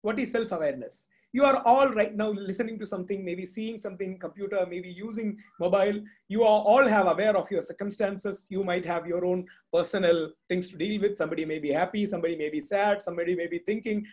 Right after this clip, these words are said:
"Let me listen to this seminar first for a few minutes and then go to some other place. Let me do something." You are all having multiple thoughts, emotions, so many things in your mind.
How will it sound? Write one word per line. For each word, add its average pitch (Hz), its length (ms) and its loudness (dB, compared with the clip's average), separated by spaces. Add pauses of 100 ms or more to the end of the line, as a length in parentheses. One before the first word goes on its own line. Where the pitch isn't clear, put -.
(120)
"Let 175 200 2
me 185 220 -2
listen 180 320 -4
to 196 80 -6
this 160 240 -8
seminar 170 400 -2
first 185 240 -4
for 170 160 0
a 156 60 0
few 202 180 -6
minutes 190 300 -6
and 165 160 -4
then 170 160 0
go 170 160 -4
to 180 100 -12
some 170 180 -6
other 185 140 2
place. 208 380 -2
Let 180 180 -8
me 175 80 -6
do 214 160 -10
something." 208 460 -6 (400)
You 294 100 4
are 302 240 6
all 294 380 4
having 226 440 0
multiple 226 560 -2
thoughts, 208 460 0
emotions, 208 720 -4 (200)
so 277 180 -2
many 285 200 -2
things 208 220 -4
in 208 80 -6
your 190 120 -4
mind. 156 240 -8